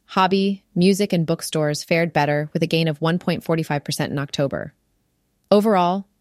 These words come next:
the C N B C N R F Retail Monitor indicated that seasonally adjusted core retail sales, excluding auto dealers,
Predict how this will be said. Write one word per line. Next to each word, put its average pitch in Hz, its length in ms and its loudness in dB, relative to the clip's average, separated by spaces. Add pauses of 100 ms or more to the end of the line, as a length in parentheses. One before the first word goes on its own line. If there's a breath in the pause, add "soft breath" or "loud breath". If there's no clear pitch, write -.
(200)
the 175 80 0
C 220 200 2
N 226 120 6
B 208 120 2
C 196 280 2
N 180 160 2
R 175 160 2
F 170 180 -2
Retail 170 320 0
Monitor 147 460 -2
indicated 180 500 0
that - 160 -2
seasonally 208 580 0
adjusted 165 480 -2
core 175 280 0
retail 165 340 -2
sales, 143 540 -2 (360)
excluding 185 500 2
auto 165 240 2
dealers, 170 480 0